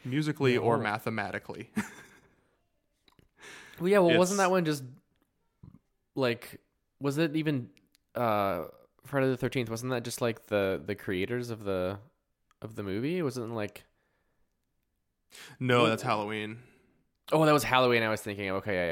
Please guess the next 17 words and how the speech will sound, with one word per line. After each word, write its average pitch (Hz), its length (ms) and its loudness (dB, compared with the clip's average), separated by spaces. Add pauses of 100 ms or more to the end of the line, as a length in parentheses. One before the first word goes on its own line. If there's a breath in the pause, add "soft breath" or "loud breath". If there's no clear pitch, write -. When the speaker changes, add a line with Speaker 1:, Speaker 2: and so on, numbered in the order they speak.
Speaker 2:
yeah, 71 80 -2
that's - 140 -8
right, 58 100 -8
that's - 140 -12
right, - 100 -12
that's - 120 -18
right, - 80 -16
right. - 160 -16 (340)
But 113 100 -2
yeah, 95 100 4
Speaker 1:
Yeah. 104 80 -6
Speaker 2:
Friday 139 160 4
the 165 80 2
thirteenth 139 300 -4
is, 107 120 -4 (580)
is 110 140 -8
bananas. 85 1040 -12